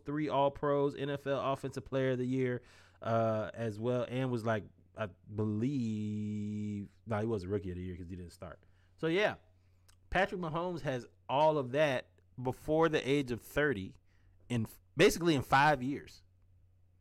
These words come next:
And Andy Reid said he's coming back. Patrick Mahomes, where do you rank him right now?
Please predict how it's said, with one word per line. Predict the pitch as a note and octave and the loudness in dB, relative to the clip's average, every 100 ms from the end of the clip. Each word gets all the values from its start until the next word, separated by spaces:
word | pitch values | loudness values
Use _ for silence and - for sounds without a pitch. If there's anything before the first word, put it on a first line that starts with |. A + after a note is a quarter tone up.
| _ _ - | _ _ 0
And | G3 F#3 | 2 2
Andy | C#3+ B2 | 2 2
Reid | A2+ A#2 | 0 -2
said | - G#2+ | -4 -6
he's | F#2+ | -4
coming | - F#2 D#2+ | -6 -6 -10
back. | C2+ - - - | -12 -16 -18 0
Patrick | B3 E4 G#3+ | 2 2 0
Mahomes, | E3+ F3 E3+ B2 - - | -2 -2 -2 -4 -8 -6
where | - F3 | 4 4
do | B3 | 6
you | G#3+ | 4
rank | D#3+ D3+ | 2 0
him | C3+ G#2 | -2 2
right | B2 G#2+ | 0 0
now? | G2 | -6